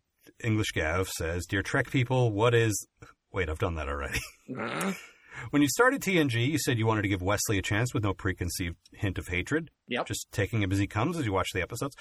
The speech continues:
Speaker 1: Yeah, and I, we ended up not
Speaker 2: Uh,
Speaker 1: hating him
Speaker 2: no, I
Speaker 1: overall.
Speaker 2: feel we did that.
Speaker 1: Yeah. My question is, why didn't you take the same approach with Horrible Wife? There was an instant hatred from the second she appeared on screen, with no reason at that point to hate her as far as I could see.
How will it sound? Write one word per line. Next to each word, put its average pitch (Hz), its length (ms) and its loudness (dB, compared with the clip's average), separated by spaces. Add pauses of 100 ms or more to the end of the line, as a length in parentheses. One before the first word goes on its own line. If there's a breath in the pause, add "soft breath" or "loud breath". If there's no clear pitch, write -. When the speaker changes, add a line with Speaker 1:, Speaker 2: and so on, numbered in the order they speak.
(180 loud breath)
Speaker 1:
Yeah, 240 100 6
and 190 80 4
I, 123 120 0
we 143 140 4
ended 165 200 2
up 147 80 0
not 120 180 4
Speaker 2:
Uh, 135 40 4
Speaker 1:
hating 139 220 0
him 101 180 -2
Speaker 2:
no, 208 180 2
I 151 100 4
Speaker 1:
overall. 185 180 4
Speaker 2:
feel 180 60 4
we 175 60 0
did 165 220 -2
that. 113 160 -2 (340)
Speaker 1:
Yeah. 196 160 -4 (520 loud breath)
My 135 120 0
question 175 380 4
is, 123 200 4 (220)
why 98 140 2
didn't 101 140 0
you 101 60 0
take 120 200 0
the 123 60 -8
same 131 200 2
approach 131 380 0
with 131 100 -6
Horrible 156 480 4
Wife? 190 280 2 (600)
There - 100 -8
was 101 100 0
an 117 100 4
instant 147 360 0
hatred 135 420 0
from 92 140 -6
the 95 60 -4
second 123 300 2
she - 100 0
appeared 117 260 4
on 107 100 2
screen, 117 260 -2
with 95 160 -4 (320 soft breath)
no 170 180 0
reason 170 360 2
at 123 60 0
that 120 180 0
point 113 160 0
to 110 80 0
hate 110 160 2
her 90 80 2
as 87 120 -4
far 90 140 -2
as 82 80 -4
I 85 100 -2
could 78 140 -8
see. - 220 -10